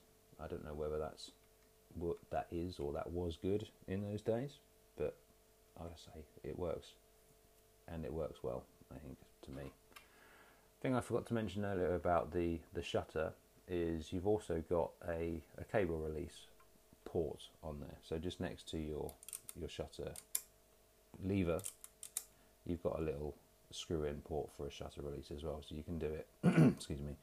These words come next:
you can do it, um, with the cable release if you're worried about getting your fingers in front of the shutter or,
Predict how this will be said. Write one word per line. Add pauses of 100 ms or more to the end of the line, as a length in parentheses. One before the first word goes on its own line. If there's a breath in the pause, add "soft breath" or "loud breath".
(420 loud breath)
you
can
do
it, (140)
um,
with
the
cable
release
if
you're
worried
about
getting
your
fingers
in
front
of
the
shutter
or,